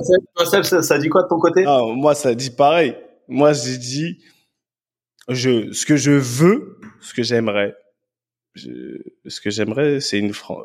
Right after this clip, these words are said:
Speaker 2: je veux Messi en finale, déjà, je vous dis la vérité, je veux Messi en finale, je veux,
Speaker 1: Ouais, la Cro-,
Speaker 2: je
Speaker 1: la
Speaker 2: vois.
Speaker 1: Croatie, ils,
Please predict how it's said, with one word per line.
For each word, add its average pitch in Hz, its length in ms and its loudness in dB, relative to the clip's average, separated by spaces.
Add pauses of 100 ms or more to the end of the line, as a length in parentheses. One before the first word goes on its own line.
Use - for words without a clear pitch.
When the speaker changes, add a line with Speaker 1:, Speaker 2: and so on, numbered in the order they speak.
(120)
Speaker 2:
je 120 120 -10
veux 139 100 6
Messi 139 300 4
en 113 80 2
finale, 107 320 0
déjà, 98 240 -2
je 98 80 -14
vous 101 80 -12
dis 101 80 -2
la 101 100 4
vérité, 101 380 -2
je 104 120 -12
veux 104 80 -2
Messi 104 300 0
en 98 80 2
finale, 95 560 0 (460)
je 107 200 0
veux, 110 460 4
Speaker 1:
Ouais, 170 160 6
la 151 120 4
Cro-, 170 260 2
Speaker 2:
je - 40 -2
Speaker 1:
la 156 80 4
Speaker 2:
vois. 151 100 -4
Speaker 1:
Croatie, 190 360 0
ils, 160 160 -2